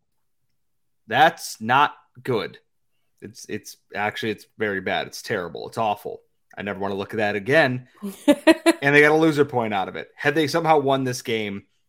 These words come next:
Speaker 1: I think I would have kind of understood where the people who are furious that they keep picking up points here and there,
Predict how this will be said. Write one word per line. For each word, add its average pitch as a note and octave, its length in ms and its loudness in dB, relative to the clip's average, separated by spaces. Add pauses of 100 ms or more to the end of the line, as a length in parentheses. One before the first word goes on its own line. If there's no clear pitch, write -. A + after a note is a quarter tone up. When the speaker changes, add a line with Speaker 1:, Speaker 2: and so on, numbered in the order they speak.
(760)
Speaker 1:
I C3+ 160 2
think E3 220 -4
I E3+ 60 2
would D#3+ 180 0
have D3 100 0
kind C3+ 240 -2
of A#2+ 80 -8
understood B2+ 580 -6
where A2+ 420 -2
the G#2+ 80 -8
people B2+ 280 -12
who B2+ 80 -8
are A2+ 120 -2
furious A#2+ 540 -6
that B2 140 -14
they G#2+ 80 -6
keep - 320 -14
picking A2+ 340 -10
up - 160 -12
points A2 340 -8
here A2 200 -6
and G2+ 120 -8
there, A2 360 -6